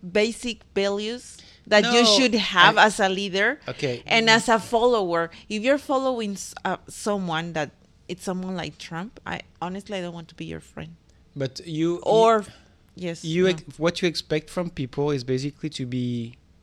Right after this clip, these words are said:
Speaker 2: curious. Not everybody is curious, and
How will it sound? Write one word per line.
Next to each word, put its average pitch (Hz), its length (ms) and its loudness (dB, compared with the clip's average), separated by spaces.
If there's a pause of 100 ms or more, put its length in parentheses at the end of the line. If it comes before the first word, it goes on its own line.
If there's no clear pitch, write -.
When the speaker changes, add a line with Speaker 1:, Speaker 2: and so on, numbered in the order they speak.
(360)
Speaker 2:
curious. 120 680 -4 (240)
Not 160 220 -2
everybody 143 440 -2
is 117 100 -8
curious, 117 640 -14 (640)
and 131 340 -4